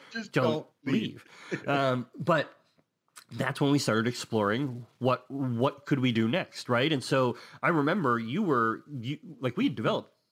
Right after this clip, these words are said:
Speaker 2: two or three different documentary ideas with,
Speaker 1: Oh,
Speaker 2: with,
Speaker 1: yeah.
Speaker 2: I, you know, like, full, y-, uh, like, graphics and, and
Speaker 1: Oh,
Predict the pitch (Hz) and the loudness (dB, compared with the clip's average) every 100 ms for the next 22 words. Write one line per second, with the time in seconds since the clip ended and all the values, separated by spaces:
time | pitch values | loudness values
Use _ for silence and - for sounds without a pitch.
0 | _ 196 214 147 175 135 127 113 120 - | _ -2 0 0 0 -2 -2 -2 -2 -2
1 | 117 170 113 95 95 156 90 - - - | -4 -2 -2 -4 -2 -2 -4 -10 -20 -6
2 | 151 147 - - 170 113 98 117 117 151 | 0 0 0 0 2 2 0 -2 0 0
3 | 113 104 131 117 - - 233 123 107 104 | 0 -2 -4 -8 -6 -2 2 2 2 -2
4 | - - _ - 127 143 _ _ _ _ | -8 -20 _ -14 -12 -12 _ _ _ _
5 | _ _ _ _ _ _ 151 156 131 107 | _ _ _ _ _ _ -20 -10 -2 0
6 | 98 120 113 - 107 139 220 - - - | -2 -4 -8 -10 -4 -2 -2 -6 -12 -12
7 | - 135 123 131 131 165 | -4 0 0 -2 -4 -4